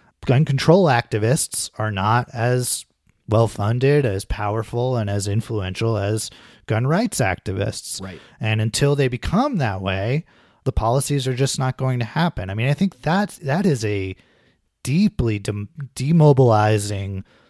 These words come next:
Speaker 1: demoralizing thing for a political leader to say. I think that
Speaker 2: Yes.
Speaker 1: political leaders should not be engaging in that kind of analysis really at all, certainly in public. I mean, I understand they're gonna do that kind of analysis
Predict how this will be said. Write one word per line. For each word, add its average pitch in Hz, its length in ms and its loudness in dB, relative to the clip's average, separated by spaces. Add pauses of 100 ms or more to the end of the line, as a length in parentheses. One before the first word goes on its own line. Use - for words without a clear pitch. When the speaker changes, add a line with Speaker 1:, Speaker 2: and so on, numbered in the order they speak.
(140)
Speaker 1:
demoralizing 120 960 6
thing 110 300 -2
for 110 200 -2
a 101 80 -2
political 107 540 -4
leader 98 480 -4 (440)
to 117 140 -4
say. - 600 -4 (120)
I 127 100 4
think 151 180 4
that 156 100 2
Speaker 2:
Yes. - 420 -12
Speaker 1:
political 175 300 4
leaders 143 320 4 (560)
should 127 200 -2
not 165 280 2
be 170 180 0
engaging 139 500 0
in 127 100 0
that 120 180 0
kind 113 200 2
of 104 60 0
analysis 107 800 0 (280)
really 180 280 6
at 131 60 6
all, 123 180 4
certainly 175 420 2
in 113 120 0
public. 104 460 2 (140)
I 151 60 -8
mean, 123 140 -2
I 139 40 2
understand 127 500 -4
they're 104 80 -6
gonna 101 160 -8
do 101 160 -2
that 101 160 0
kind 98 180 -6
of 95 60 -4
analysis 95 680 -6